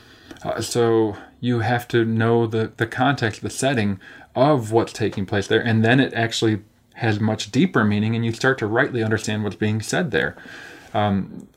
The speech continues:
can you understand the big picture of Scripture without h-, that background? Sure. But, uh, to, to go into detail, to really dive in, you do need to know that cultural setting. You need to know, uh, the, the language and all those different things and the different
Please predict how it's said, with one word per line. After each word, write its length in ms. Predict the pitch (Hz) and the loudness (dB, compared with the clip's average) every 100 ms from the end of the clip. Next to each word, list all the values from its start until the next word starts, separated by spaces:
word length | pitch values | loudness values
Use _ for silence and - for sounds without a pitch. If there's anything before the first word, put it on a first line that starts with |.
| - - | -20 -2
can 200 | 131 117 | 0 2
you 140 | 117 | 2
understand 380 | 120 113 123 107 | 2 2 2 0
the 40 | |
big 220 | 101 110 - | 0 -4 -2
picture 380 | 120 113 143 | -6 -2 0
of 80 | 139 | 0
Scripture 360 | - 139 - 147 | 0 -2 0 0
without 400 | 127 123 123 127 - | 2 2 -2 -10 -10
h-, 120 | 104 - | -10 -2
that 160 | 127 | -2
background? 420 | 143 143 - 160 | 0 0 2 2
Sure. 360 | 151 254 - - - _ _ _ _ _ _ _ - 107 | 2 0 0 -2 -12 _ _ _ _ _ _ _ -12 -2
But, 300 | 120 101 - - - - - | 0 0 -6 -20 -20 -20 -2
uh, 320 | 113 104 104 - - | 0 2 0 -4 -2
to, 120 | 113 | -2
to 220 | 98 - 113 | -2 -2 2
go 180 | 120 | 4
into 220 | 120 113 104 | 2 0 -4
detail, 600 | 95 120 165 98 98 95 | -4 -4 -4 -4 -4 -4
to 160 | - | -6
really 380 | 98 95 113 113 | -6 -2 0 0
dive 320 | 104 107 104 | 2 2 2
in, 220 | 107 143 107 | 0 -2 0
you 140 | 135 | -2
do 160 | 127 170 | 2 2
need 140 | 151 | 2
to 60 | 117 | 0
know 140 | 110 | 0
that 160 | 104 - | -2 -2
cultural 400 | 117 101 101 95 | -4 -2 -2 -2
setting. 340 | - 92 92 | -2 -2 0
You 120 | 101 | 0
need 180 | 113 127 | 0 -2
to 60 | 120 | 0
know, 320 | 101 98 92 - - - - | 0 0 -4 -10 -20 -20 -4
uh, 180 | 98 95 | -2 0
the, 240 | 92 95 92 - | 0 -2 -2 -6
the 100 | 104 | -4
language 600 | 95 95 98 92 95 90 | -2 0 0 0 0 0
and 80 | 95 | 0
all 160 | 95 101 | 0 0
those 160 | 98 | -2
different 260 | 92 98 95 | -4 -8 -6
things 220 | 107 98 | -4 -2
and 240 | 107 98 107 | -2 -2 -2
the 180 | 101 - - - - | -4 -6 -16 -20 0
different 260 | 123 113 | 2 2